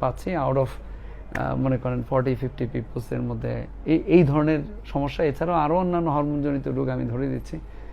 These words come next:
আহ, উপরওয়ালা আশীর্বাদে। তো এখন এই রোগটার মেইন হচ্ছে যে এই হরমোনটা ওই গ্ল্যান্ডটা থেকে আসতেছে। তো এই, এইটার কথা বলতে গিয়ে আমার মাথায় আসলো যে মায়ের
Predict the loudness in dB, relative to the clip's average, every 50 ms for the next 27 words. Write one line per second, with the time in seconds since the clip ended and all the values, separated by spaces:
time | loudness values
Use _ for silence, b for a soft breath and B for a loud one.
0 | B B B -12 -10 -8 -6 -6 -6 -6 -8 -8 -8 -8 -4 -2 -2 0 0 -2
1 | -4 -6 -6 -4 -2 0 0 2 0 0 -2 B B B B B B B -6 -4
2 | -2 0 0 0 2 2 2 2 2 2 2 4 4 4 6 6 4 4 4 4
3 | 6 6 6 6 4 4 2 2 2 2 0 0 0 0 0 -2 -2 0 2 2
4 | 4 4 4 2 2 2 2 2 0 2 2 4 4 4 4 2 2 2 2 2
5 | 2 4 4 2 2 2 0 0 0 0 0 0 -2 -2 -4 -6 -6 -6 -8 -10
6 | -12 -12 -12 -12 -12 -12 B B B B B B B B B B 0 2 2 2
7 | 2 2 2 4 4 4 4 4 4 4 4 4 4 4 2 2 2 2 2 2
8 | 0 0 0 0 0 0 0 0 0 0 -2 -4 -4 -2 -2 0 0 0 0 -2
9 | -2 -4 -6